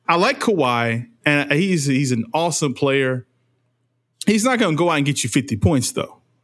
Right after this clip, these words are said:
There's not, there's not gonna be a time where he explodes on you for fifty. That's, 'cause there's, I, I know that's, that's not gonna happen because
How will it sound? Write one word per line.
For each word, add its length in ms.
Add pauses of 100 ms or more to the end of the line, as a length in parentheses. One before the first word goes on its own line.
(280)
There's 160
not, 180
there's 200
not 200
gonna 180
be 120
a 60
time 280
where 100
he 120
explodes 500
on 120
you 120
for 100
fifty. 400
That's, 200 (320)
'cause 140
there's, 180 (180)
I, 420
I 140
know 260
that's, 240 (240)
that's 320
not 200
gonna 120
happen 240
because 340